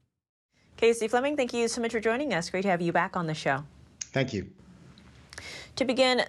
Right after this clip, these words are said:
Speaker 1: the U S Army has been failing to hit its recruitment goals in twenty twenty-two. It missed by thirteen thousand. Now, some are noting the role of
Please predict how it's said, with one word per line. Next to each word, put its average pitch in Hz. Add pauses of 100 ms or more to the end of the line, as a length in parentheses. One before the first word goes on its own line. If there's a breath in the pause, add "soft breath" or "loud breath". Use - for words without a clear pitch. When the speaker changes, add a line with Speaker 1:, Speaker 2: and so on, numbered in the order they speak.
Speaker 1:
the 247
U 247
S -
Army 190
has 170
been 151
failing 156
to 156
hit 151
its 139
recruitment 170
goals 156
in 135
twenty 151
twenty-two. 156
It 139
missed 143
by 131 (420 loud breath)
thirteen 190
thousand. 151
Now, 185 (520 loud breath)
some 466
are 453
noting 208
the 180
role 170
of 131